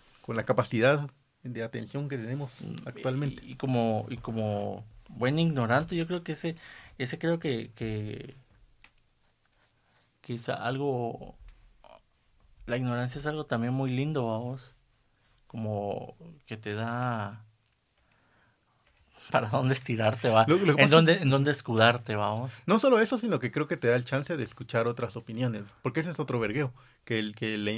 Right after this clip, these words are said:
Speaker 1: la sociedad actual es el rollo de, "No, aquí todo el mundo sabe todo porque todo lo puedes googlear", dijiste vos,
Speaker 2: Ajá.
Speaker 1: igual.
Speaker 2: Eh, como buen ignorante,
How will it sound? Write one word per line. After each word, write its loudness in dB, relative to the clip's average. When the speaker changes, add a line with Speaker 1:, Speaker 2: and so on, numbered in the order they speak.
Speaker 1:
la -2
sociedad -2
actual -2
es -2
el -6
rollo -2
de, -6
"No, -4
aquí -14
todo -6
el -4
mundo -2
sabe -4
todo -4
porque -8
todo -2
lo -2
puedes -4
googlear", -4
dijiste -12
vos, -8
Speaker 2:
Ajá. -8
Speaker 1:
igual. -6
Speaker 2:
Eh, -8
como -2
buen -2
ignorante, -4